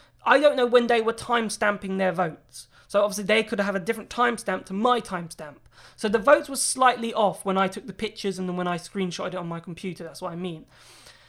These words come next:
But the Formula E said they were off by a little bit, but they were basically identical.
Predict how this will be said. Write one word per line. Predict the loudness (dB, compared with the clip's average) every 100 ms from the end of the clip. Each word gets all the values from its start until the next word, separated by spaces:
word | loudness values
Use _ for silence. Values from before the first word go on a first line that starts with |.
| _ _ _ _ _ _
But | 6 8 4 0 -8
the | -10
Formula | -2 0 0 0 -2
E | -4
said | -6 -6 -6 -10 -20 _
they | -4 -2
were | -2
off | 0 0 0 0
by | 0
a | 0
little | -2 -6 -6
bit, | -6 -6 -6
but | -8 -4
they | -4
were | -4 -6 -8 _ _ -4
basically | -2 -2 -6 -10 -14 -14 -10 -10 -10 -8
identical. | -6 -8 -14 _ _ -6 -4 -4 -10 -18 -20